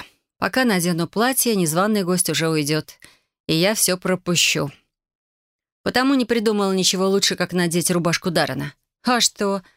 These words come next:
Она у Рена длинная, ниже колен. Успела застегнуть все пуговки, подвернуть рукава и на цыпочках прокралась к двери. Высунула из спальни голову.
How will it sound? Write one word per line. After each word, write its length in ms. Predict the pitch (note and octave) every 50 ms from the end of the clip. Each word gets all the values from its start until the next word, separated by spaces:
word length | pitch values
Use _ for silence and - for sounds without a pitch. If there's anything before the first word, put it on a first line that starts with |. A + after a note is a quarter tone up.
| _ _ _
Она 320 | - F#3+ G3+ G#3 G#3+ A#3 -
у 80 | - G3
Рена 300 | F#3 G3 G3+ G#3 G#3 F#3+
длинная, 580 | E3+ D#3+ F3 F3 F3 E3+ F3 E3+ E3 E3 E3 D#3 - _ _
ниже 240 | F#3+ G3+ G#3 G3+ -
колен. 440 | - F#3 E3+ D#3+ D#3 D#3 D#3 D#3+ - _ _ _ _ _ _ _ _ _ _ _
Успела 400 | - F3+ - - A#3 A#3 A3 G3+
застегнуть 540 | F#3+ F#3 F3+ - - G3+ F3+ F#3 G3 G3 -
все 180 | - - F#3+ F3
пуговки, 580 | - A3 A3 F3+ F3+ - - - - E3 C#3+ - - _ _ _
подвернуть 520 | F3+ E3+ F#3 F#3 F#3 F3+ G3 F#3+ F3+ -
рукава 440 | F3+ E3 - E3+ D3+ D3 E3 G3 A3
и 60 | G#3+
на 160 | F3+ D3+ D#3
цыпочках 520 | - - G3 F3+ - F3+ - - - D#3+ -
прокралась 560 | - E3+ D3+ - - E3+ D#3+ D3+ D3+ C#3+ C#3
к 80 | C#3 D#3
двери. 380 | D3 D3+ D3 C#3 D#3+ D#3 - - _ _ _ _ _ _ _ _ _ _ _ _ _
Высунула 560 | G3+ A#3+ D#4+ E4 - - D4+ D4+ D4 C4+ A#3
из 80 | A3 -
спальни 380 | - - G#3+ G#3 A3 A#3+ C4 C4+
голову. 580 | A#3+ G3+ F#3+ E3+ D#3+ D3+ D3+ D3+ E3 F#3 F#3+